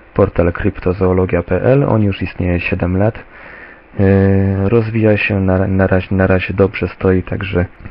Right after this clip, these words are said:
myślę, że to można potraktować jako takie właśnie polskie źródło informacji o tematyce kryptozoologicznej.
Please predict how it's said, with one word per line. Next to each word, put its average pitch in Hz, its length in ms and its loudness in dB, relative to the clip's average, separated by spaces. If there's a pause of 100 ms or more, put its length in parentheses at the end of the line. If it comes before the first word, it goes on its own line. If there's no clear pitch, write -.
(140)
myślę, 95 400 0
że 90 140 -4
to 92 140 -2
można 92 280 -2
potraktować - 680 -2
jako 98 180 -2
takie - 280 -4
właśnie 92 320 0
polskie 107 400 -4
źródło 101 380 0
informacji 92 800 -2
o 85 80 0
tematyce 90 540 -4
kryptozoologicznej. - 1000 -6